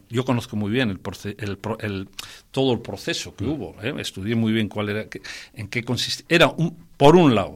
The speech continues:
Speaker 1: para situar las ideas, por un lado, era un muy buen proyecto desde nuestro punto de vista, que
Speaker 2: El
Speaker 1: yo le
Speaker 2: proyecto sigue ahí.
Speaker 1: yo le alabé, sí, sí, el proyecto sigue ahí. Era un muy buen proyecto,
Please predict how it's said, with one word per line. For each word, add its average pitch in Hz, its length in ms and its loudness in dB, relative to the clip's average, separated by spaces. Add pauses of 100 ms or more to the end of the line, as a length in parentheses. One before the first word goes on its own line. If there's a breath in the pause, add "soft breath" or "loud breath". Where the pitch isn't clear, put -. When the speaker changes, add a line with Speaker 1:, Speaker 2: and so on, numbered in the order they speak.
Speaker 1:
para 92 240 -8
situar 113 460 -4
las 104 260 -6
ideas, 87 380 -12 (500 loud breath)
por 131 140 4
un 147 100 8
lado, 107 300 6
era 160 240 10
un 147 140 4
muy 147 340 6
buen 113 240 4
proyecto 123 640 -2
desde 104 300 -8
nuestro 104 280 -10
punto 110 320 -2
de 101 60 0
vista, 104 400 -4
que - 120 -4
Speaker 2:
El 107 60 0
Speaker 1:
yo 117 100 2
le 117 80 2
Speaker 2:
proyecto 110 240 -2
sigue 107 300 -2
ahí. 127 320 -4
Speaker 1:
yo 127 200 4
le 120 160 8
alabé, 107 320 2
sí, - 160 2
sí, 147 160 2
el 101 100 0
proyecto 117 380 -4
sigue 98 240 -6
ahí. 90 160 -10
Era 143 220 6
un 117 100 0
muy 170 260 6
buen 117 260 2
proyecto, 147 600 -4